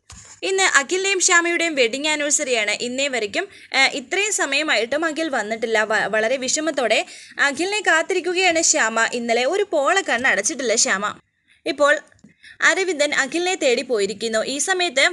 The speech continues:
ആ, ശ്യാമയുടെ ഫോണിലേക്ക് വർമ്മ വിളിച്ചിട്ട് ഇവരുടെ വെഡ്ഡിംഗ് ആനിവേഴ്സറി വിഷ് ചെയ്യുന്നുണ്ട്.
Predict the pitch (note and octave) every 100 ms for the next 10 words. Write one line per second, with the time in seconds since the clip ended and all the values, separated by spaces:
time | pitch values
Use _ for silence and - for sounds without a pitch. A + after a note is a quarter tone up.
0 | - C#4 C#4+ C#4+ D4+ D#4+ G4+ G4+ G4+ G4
1 | F#4+ F4+ E4+ C4 A#3+ E4 C#4 G#3+ G#3 A#3
2 | F#4+ - - - E4+ F#4+ F#4 C4+ A3+ B3+
3 | E4 F4+ F4 F4+ D#4+ A#3+ C#4 D4 A3+ G3+
4 | F#3 G#3+